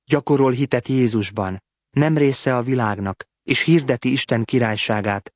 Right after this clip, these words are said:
mint az emberiség egyedüli valódi reményét? A földön lévő összes vallási csoport közül melyik felel meg mindezeknek a követelményeknek?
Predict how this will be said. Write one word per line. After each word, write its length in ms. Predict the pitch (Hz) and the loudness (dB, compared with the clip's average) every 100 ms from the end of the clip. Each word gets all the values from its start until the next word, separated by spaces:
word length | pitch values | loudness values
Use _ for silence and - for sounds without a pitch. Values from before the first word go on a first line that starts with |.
| _ | _
mint 220 | 139 143 | -2 0
az 120 | 131 | 0
emberiség 580 | 143 151 135 127 - 127 | 0 0 0 0 0 0
egyedüli 460 | 143 139 123 117 110 | 0 0 0 2 2
valódi 460 | 113 131 107 101 101 | 2 2 2 0 -2
reményét? 720 | 98 95 90 92 - - - _ _ _ _ _ _ _ _ _ | -4 -6 -8 -10 -12 -16 -20 _ _ _ _ _ _ _ _ _
A 80 | - | -6
földön 420 | - 208 208 180 | 0 2 4 4
lévő 300 | 160 151 143 | 4 6 4
összes 400 | 175 208 - 139 | 4 2 0 -2
vallási 500 | 135 135 139 120 117 117 | 0 0 0 0 -2 0
csoport 400 | 135 - 123 - | -2 0 -2 0
közül 320 | 139 135 147 | 0 2 4
melyik 320 | 214 208 127 | 4 4 2
felel 380 | - 123 113 107 | -2 0 0 0
meg 180 | 104 110 | 0 2
mindezeknek 600 | 117 113 107 101 107 104 | 2 2 2 -2 -4 -6
a 60 | |
követelményeknek? 1160 | - 107 104 - 98 98 95 92 - - - - | -4 -2 -2 -2 -4 -2 -4 -6 -8 -12 -14 -20